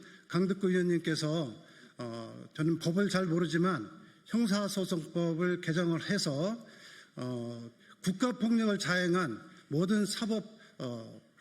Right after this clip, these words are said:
당사자들이, 어, 공소시효를 없애가지고 처벌을 한다면, 어, 이후에, 어, 국가보안법으로 인해서, 어,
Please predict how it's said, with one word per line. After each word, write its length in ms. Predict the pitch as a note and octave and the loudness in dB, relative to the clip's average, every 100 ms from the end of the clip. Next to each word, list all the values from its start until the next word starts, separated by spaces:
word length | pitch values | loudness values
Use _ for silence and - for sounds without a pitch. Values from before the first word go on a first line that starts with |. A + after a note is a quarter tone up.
| - | -2
당사자들이, 920 | D#3+ G#3 G#3 E3+ D3 D3 F3+ C#3+ G#2+ - - - | 2 2 2 0 0 0 2 0 -4 -16 -20 -14
어, 480 | A#2+ A2 G#2 A2 A2+ - - - | -12 -12 -14 -18 -20 -20 -14 0
공소시효를 760 | F#3 G#3 A#3 - A#3+ G#3 G3 | 2 4 2 2 2 2 2
없애가지고 840 | E3+ - G#3+ F#3 E3 E3+ G#3 A3+ A3 - - | 2 2 2 2 2 0 0 -2 -8 -16 -10
처벌을 560 | - C4 A#3 G#3 F3+ D3+ - | -4 -2 0 0 0 -4 -10
한다면, 560 | - G3+ D#3+ F3+ E3 G#2 - - - - - - | 0 2 4 4 2 -4 -14 -20 -20 -20 -16 -10
어, 440 | B2 A2 G#2+ A2+ C3 | -8 -8 -12 -14 -2
이후에, 560 | E3 A3 A#3 F#3 G#2+ - - - _ | 2 4 4 2 -2 -10 -20 -20 _
어, 220 | A#2 A#2 A2 | -10 -10 -6
국가보안법으로 960 | F3+ F#3 G3+ F#3 F#3 F3+ F3+ E3 F3 F3 | -4 -2 0 0 -2 -2 -2 0 0 2
인해서, 580 | E3+ E3+ D#3+ F#3+ A3+ A3 - - - | 2 2 0 -2 -2 -6 -14 -20 -16
어, 180 | A2+ | -14